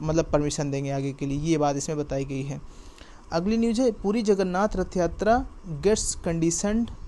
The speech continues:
नोड। तो सुप्रीम कोर्ट में जब पुरी जगन्नाथ यात्रा के लिए जो है, याचिका डा-, डाली गई। सुप्रीम कोर्ट ने पिछले हफ्ते ही कहा था कि पुरी जगन्नाथ र-, रथ यात्रा है, इसको हम अलाउ नहीं करेंगे, क्योंकि इसमें बहुत भारी संख्या में जो है, श्रद्धालु आते हैं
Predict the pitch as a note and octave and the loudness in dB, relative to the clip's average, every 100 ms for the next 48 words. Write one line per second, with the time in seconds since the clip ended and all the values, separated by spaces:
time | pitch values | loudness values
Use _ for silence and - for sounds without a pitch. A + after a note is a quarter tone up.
0 | - - - D#3 C#3+ C#3+ D#3 - - - | -14 -14 -8 -4 -2 -4 -10 -16 -16 -8
1 | F#3 G#3 - C#4 C4+ G#3+ A3+ G3 G3+ A3+ | -6 -6 -2 -2 0 0 0 0 0 0
2 | G3 G3 G#3 G3+ G3+ G3 G3+ G3 F3+ G3 | 0 0 2 2 0 0 0 0 0 0
3 | G3+ F3 E3 F#3+ G3+ F#3+ G3 D#3+ - G3+ | 0 0 2 2 2 2 2 2 2 0
4 | E3+ D3+ D3+ D3 - D3+ D3 D3 C#3+ F#3 | 2 2 0 -6 -4 0 2 2 0 -2
5 | G3+ F3+ F#3 G3 G#3 G3+ G#3+ G3+ - G3 | -2 -4 -4 0 0 0 -2 -4 -2 -2
6 | E3+ - G#3 G3+ E3 D#3+ A#3+ C#4+ - - | -2 0 0 0 -2 0 -4 -6 -8 -18
7 | - - F#3+ G3 - - F#3 G3 G3 G3 | -14 -6 -4 -4 -10 -8 -4 2 4 4
8 | F#3 G3+ F#3 F3 E3 F3 F3 D#3+ D#3 G#3 | 4 2 0 -2 0 -2 2 2 2 0
9 | G3+ A#3+ F3+ - G#3 G3 F3+ F3+ D#3+ D3+ | 2 0 -2 0 2 2 2 2 0 0
10 | D#3 D3+ E3+ F3 A3 A#3 F#3 E3+ A3+ E3 | 0 0 -2 -2 -2 -2 -2 -2 -4 -4
11 | D#3+ D#3+ G#3+ F#3 E3+ - G3+ F#3+ E3+ F3 | 2 2 2 0 -4 -4 -2 0 0 -2
12 | E3+ D#3+ D3 D#3 D3 D3+ D3 E3 F3 A#3 | 0 -2 2 2 4 2 0 -4 -4 -6